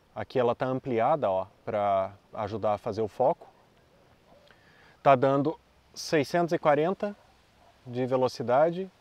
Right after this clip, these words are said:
iso duzentos e F oito, ok? Então eu vou fazer uma fotografia.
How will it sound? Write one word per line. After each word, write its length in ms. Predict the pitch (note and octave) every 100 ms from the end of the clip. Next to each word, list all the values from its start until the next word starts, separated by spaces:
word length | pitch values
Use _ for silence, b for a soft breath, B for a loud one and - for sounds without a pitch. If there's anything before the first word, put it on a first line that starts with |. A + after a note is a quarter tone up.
| -
iso 260 | C#3+ D3+
duzentos 640 | C#3 B2 B2+ D3 - - - b b b B2
e 160 | C#3
F 340 | C#3 C#3+ - D3
oito, 440 | B2 G#2+ - - - _ _ _ _ - -
ok? 300 | A2 B2 D3 _ _ _ - - _ _ _ _ _ _ _ b b -
Então 220 | A#2+ B2+
eu 60 | B2+
vou 80 | C3+
fazer 220 | C#3+ C3
uma 140 | C3+
fotografia. 640 | C3 - C#3 D3 - F3+